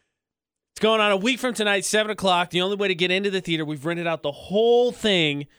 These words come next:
Big thanks to Morgan Jewelers. The only way to get in is to win your tickets. So, C three P O impression, when you hear Yoda, not now. Four three five, seven eight seven, zero nine four five. You gotta be caller number nine.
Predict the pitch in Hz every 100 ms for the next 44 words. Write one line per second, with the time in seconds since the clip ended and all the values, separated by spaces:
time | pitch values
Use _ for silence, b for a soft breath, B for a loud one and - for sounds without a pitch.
0 | _ _ _ _ 202 190 202 190 - 180
1 | 175 170 165 139 160 139 131 143 180 220
2 | 220 196 196 190 175 156 - 147 156 165
3 | 160 151 143 - 101 - 180 208 156 110
4 | _ _ _ _ - - 220 208 220 202
5 | 196 190 156 180 170 - 170 139 147 202
6 | 214 208 208 175 143 127 123 - _ _
7 | _ _ 131 147 147 127 110 - _ _
8 | _ _ 175 180 185 180 185 165 160 147
9 | 147 - 160 156 151 147 - 156 147 143
10 | 139 - 151 156 156 139 135 131 143 135
11 | - 131 123 127 127 147 156 147 131 -
12 | 151 156 160 156 135 139 139 131 135 135
13 | 127 123 107